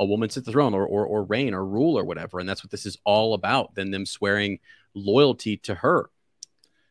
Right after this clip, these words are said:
because of his issues and, and because Viserys wants that. It, pff,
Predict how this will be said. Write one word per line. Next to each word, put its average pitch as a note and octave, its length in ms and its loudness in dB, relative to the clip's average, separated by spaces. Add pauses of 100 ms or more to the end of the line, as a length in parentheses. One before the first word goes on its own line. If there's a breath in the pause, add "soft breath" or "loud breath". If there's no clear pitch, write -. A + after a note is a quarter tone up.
(140)
because G2 380 -6
of F#2+ 100 -4
his G2+ 160 -2
issues G#2+ 440 0
and, F#2+ 200 -4
and F#2 300 -6
because G2+ 380 -8 (120)
Viserys G2 440 2
wants C3+ 240 -2
that. A#1+ 220 -10
It, A2+ 140 -2 (140)
pff, - 160 -8